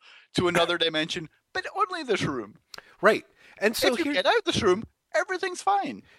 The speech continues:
Speaker 2: See, and this is the thing that is really amazing, is in another few years, Kirby and Lee will have the negative zone,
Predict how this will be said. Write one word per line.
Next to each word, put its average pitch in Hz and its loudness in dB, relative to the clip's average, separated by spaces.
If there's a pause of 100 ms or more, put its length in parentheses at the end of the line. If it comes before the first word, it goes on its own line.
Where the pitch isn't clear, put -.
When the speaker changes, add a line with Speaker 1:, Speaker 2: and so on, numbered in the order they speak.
Speaker 2:
See, 240 -10
and 196 -8
this 214 -4
is 214 -12
the 226 -8
thing 131 -6
that 139 -4
is 143 -8
really 123 -4
amazing, 131 -6 (100)
is 110 -4 (120)
in 113 -4
another 110 -4
few 135 -8
years, 98 -8 (420)
Kirby 123 -2
and 123 -4
Lee 101 -4
will 104 -8
have 104 -4
the 104 -6
negative 98 -8
zone, 82 -12